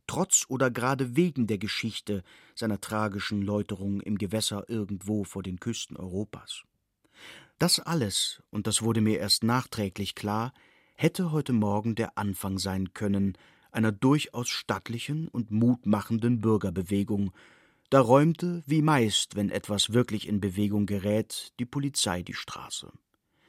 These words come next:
Denn Sellner hatte freilich weder seinen Gospelgesang noch seine Kundgebung ordnungsgemäß angemeldet. Er wurde,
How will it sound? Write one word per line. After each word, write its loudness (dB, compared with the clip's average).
Denn 2
Sellner 8
hatte -2
freilich 2
weder 6
seinen 4
Gospelgesang 2
noch 4
seine 4
Kundgebung 2
ordnungsgemäß 0
angemeldet. -4
Er 2
wurde, 4